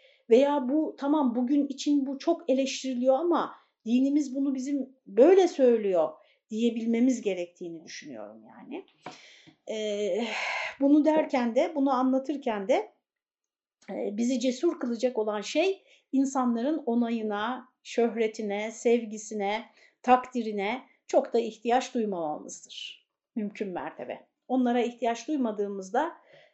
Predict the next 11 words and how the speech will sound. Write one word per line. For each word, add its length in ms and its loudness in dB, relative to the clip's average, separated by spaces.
e, 100 -4
hakkı 400 -4
söyleme 460 -2
konusunda 400 -8
hiçbir 420 -8
çekincemiz 840 -6
kalmaz. 600 -4
Tekrar 520 0
tekrar 380 -4
söylüyorum, 640 -4
nezaketle, 960 -4